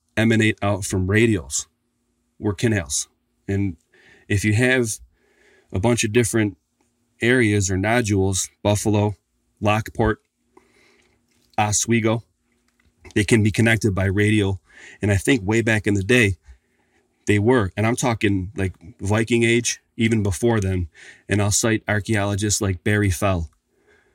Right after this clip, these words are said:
who I'm, I'm, I'm getting a book from him right now, America B C. He posits that there were Phoenicians and Basques here in the New World, New World,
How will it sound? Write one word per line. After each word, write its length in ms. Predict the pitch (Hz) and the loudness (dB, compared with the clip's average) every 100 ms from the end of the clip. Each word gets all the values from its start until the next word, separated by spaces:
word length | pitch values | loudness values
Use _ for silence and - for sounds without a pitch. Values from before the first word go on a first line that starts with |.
| _ _ | _ _
who 160 | 107 | -2
I'm, 120 | 101 95 | -2 -4
I'm, 160 | 101 | -6
I'm 140 | 95 104 | -4 -4
getting 280 | 107 110 101 | -2 -2 -2
a 40 | |
book 220 | 90 110 | -2 -4
from 120 | - | -2
him 180 | 90 95 | -2 -2
right 120 | 92 | -2
now, 200 | 90 95 | -2 -2
America 400 | 92 101 98 95 | 0 0 0 -2
B 180 | 90 104 | -4 -2
C. 320 | 95 110 113 - _ _ _ _ _ _ _ _ _ _ _ _ | 0 0 -2 -4 _ _ _ _ _ _ _ _ _ _ _ _
He 160 | - | -2
posits 500 | 135 120 104 104 98 - | 0 0 -2 -2 -4 -4
that 260 | 101 92 | -4 -2
there 140 | 101 104 | -2 0
were 160 | 101 | 0
Phoenicians 580 | 90 113 127 - 104 98 | -2 -2 -2 -2 -4 -4
and 200 | 98 92 - _ _ _ - | -4 -6 -10 _ _ _ -4
Basques 600 | 117 127 107 - - - _ _ _ | 0 0 0 -2 -4 -6 _ _ _
here 320 | _ 113 110 104 | _ 2 2 2
in 120 | 98 | -2
the 60 | |
New 200 | 104 113 | 0 0
World, 380 | 110 117 113 107 - _ | 0 0 -2 -4 -8 _
New 180 | 107 104 | 0 0
World, 340 | 110 110 101 | 2 0 -2